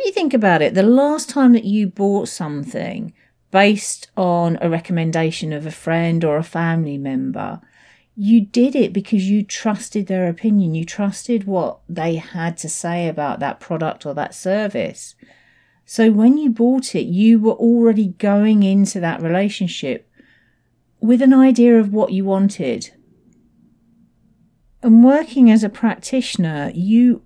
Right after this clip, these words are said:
already build relationships with your clients because of that personal nature of the work you do.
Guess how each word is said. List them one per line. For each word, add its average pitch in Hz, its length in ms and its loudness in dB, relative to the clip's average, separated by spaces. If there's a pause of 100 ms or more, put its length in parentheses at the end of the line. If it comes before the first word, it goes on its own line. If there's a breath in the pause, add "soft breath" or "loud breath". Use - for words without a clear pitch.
already 233 760 2
build 185 360 -2
relationships 185 760 -2
with 160 80 -8
your 165 140 -6
clients 247 400 -4
because 277 260 -8
of 330 80 -8
that - 220 -10
personal 233 520 -2
nature 208 460 -2
of 170 80 -6
the 165 80 -8
work 214 400 -4
you 160 80 -6
do. - 380 -10